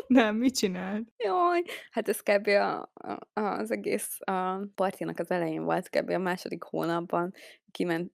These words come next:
Speaker 2: egy ilyen Insta live-ot csinált, amiben <laughs> így azt nyilatkozta, hogy, mm, hát amúgy, hogyha így belegondolunk, akkor az ilyen,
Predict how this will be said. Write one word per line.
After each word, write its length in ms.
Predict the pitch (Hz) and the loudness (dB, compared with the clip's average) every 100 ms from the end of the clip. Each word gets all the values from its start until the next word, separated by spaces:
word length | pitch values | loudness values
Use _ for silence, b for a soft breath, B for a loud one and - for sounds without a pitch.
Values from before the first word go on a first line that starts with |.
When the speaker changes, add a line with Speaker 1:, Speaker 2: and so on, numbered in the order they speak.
| _ | _
Speaker 2:
egy 200 | 175 - | -8 -2
ilyen 180 | 165 - | -2 -2
Insta 400 | 190 185 - 165 | -2 -4 0 0
live-ot 460 | 165 165 165 170 | 2 2 2 -2
csinált, 640 | - - 160 160 170 185 | -6 -4 -2 0 0 -2
amiben 300 | 180 175 - 226 | -2 -2 0 0
<laughs> 20 | 392 | 0
így 840 | - 906 880 - 1077 - - - B B B 262 | -4 -6 -4 -4 -2 -6 -6 -12 B B B 2
azt 240 | 254 247 | 2 2
nyilatkozta, 580 | 190 175 - 196 - 220 | 0 0 2 0 2 2
hogy, 140 | 214 B B B _ | 2 B B B _
mm, 300 | 233 233 226 254 - - | 2 2 2 -2 -8 -16
hát 480 | - 247 240 226 240 | -2 2 4 2 0
amúgy, 380 | 220 214 226 - | -4 -2 -4 -6
hogyha 200 | 233 226 | -6 -4
így 100 | 196 | -2
belegondolunk, 800 | 190 180 185 190 190 190 190 202 | 0 2 0 -2 -2 -2 -2 -4
akkor 500 | - - 202 196 - - | -8 0 2 2 -2 -10
az 140 | 202 | -4
ilyen, 360 | 202 196 196 | -2 -2 -4